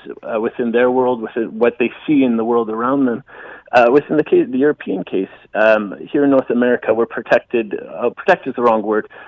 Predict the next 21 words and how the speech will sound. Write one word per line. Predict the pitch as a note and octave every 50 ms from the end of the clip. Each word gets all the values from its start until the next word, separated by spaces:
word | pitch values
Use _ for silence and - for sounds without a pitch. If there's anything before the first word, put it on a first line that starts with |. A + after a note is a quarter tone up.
| - - - - - -
uh, | C3+ B2
we're | B2 C3+ - -
surrounded | D#3 D3+ D3+ D#3 D3+ C#3+ C#3+ C3+ A#2+
by, | B2 A#2+ A#2+ B2 A#2+ A#2 A#2
uh, | A2 G2+ - - A2+ A2+ A2 G#2+ G#2 G2 F#2 _ - -
two | - D3+ C#3 - -
seas, | C#3 B2+ B2+ C#3+ C#3+
which, | - B2 A#2+ - - - - -
which | G#2 B2+ B2+ - -
makes | C3 B2+ A#2+ - -
immigration | C3+ C#3 C3+ B2+ A#2+ C3 C3+ C3 - - B2+ B2
or | A#2+ A#2 A#2+
illegal | A#2+ B2+ D3 D#3+ D#3 D3+ C3
immigration, | B2 B2 B2 A#2+ A2 A2+ A2+ A2+ - - B2 A#2+ A#2 - _ - - - - - _ _ _ -
uh, | A2 A2+ - - -
difficult. | D3+ D3 - - C#3+ - - G2+ A2+ - -
Whereas | B2+ A#2+ B2 A#2+ B2 A#2+ -
in | B2 A#2+ A#2+
Europe, | B2+ D#3+ F3+ C#3+ A#2 - _ - -
uh, | - A2+ A#2 A2 A2 G#2+ G2+
they | - A2+ A#2+ A#2